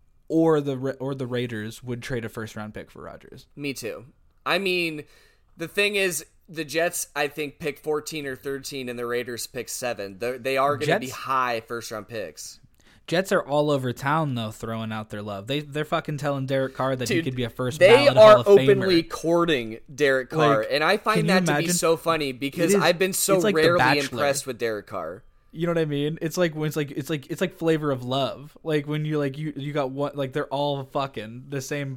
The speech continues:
Speaker 1: the same person, but they're vying for one
Speaker 2: Dude.
Speaker 1: spot. And it's like Derek Carr and Rodgers are getting fucked.
Speaker 2: They
Speaker 1: But
Speaker 2: fucked up so bad by taking Zach Wilson and not Justin Fields.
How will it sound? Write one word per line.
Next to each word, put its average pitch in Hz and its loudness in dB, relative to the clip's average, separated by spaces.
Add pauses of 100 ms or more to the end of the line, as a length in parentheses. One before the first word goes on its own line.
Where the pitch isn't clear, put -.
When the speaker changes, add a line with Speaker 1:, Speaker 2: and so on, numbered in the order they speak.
Speaker 1:
the 135 -10
same 131 -6
person, 135 -6
but 113 -12
they're 123 -4
vying 123 -6
for 123 -8
one 117 -6
Speaker 2:
Dude. 170 -8
Speaker 1:
spot. 123 -4
And 131 -14
it's 131 -10
like 139 -4
Derek 175 0
Carr 160 2
and 135 -4
Rodgers 135 -4
are 123 -6
getting 113 -8 (100)
fucked. - -12 (260)
Speaker 2:
They 156 2
Speaker 1:
But 123 0
Speaker 2:
fucked - -12
up 143 0
so 147 0
bad 117 -4 (100)
by 123 0
taking 127 -8
Zach 113 -4
Wilson 117 -6
and 101 -8
not 101 -8
Justin 98 -10
Fields. 87 -12